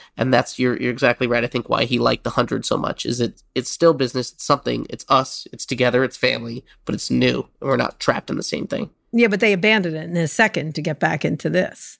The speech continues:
Speaker 1: Yeah, which I, Roman doesn't really like. I think he likes the idea, like, okay, well, if we abandon that and we get Pierce,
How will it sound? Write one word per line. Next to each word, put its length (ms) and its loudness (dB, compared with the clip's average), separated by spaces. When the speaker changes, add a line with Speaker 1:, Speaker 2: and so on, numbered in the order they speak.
Speaker 1:
Yeah, 460 4
which 340 -2
I, 220 0
Roman 400 4
doesn't 240 -2
really 220 2
like. 260 2
I 60 2
think 240 0
he 180 0
likes 320 2
the 140 0
idea, 260 2
like, 180 -2
okay, 260 4
well, 120 0
if 120 -2
we 100 -2
abandon 400 0
that 280 2
and 120 -2
we 60 -4
get 240 -4
Pierce, 460 2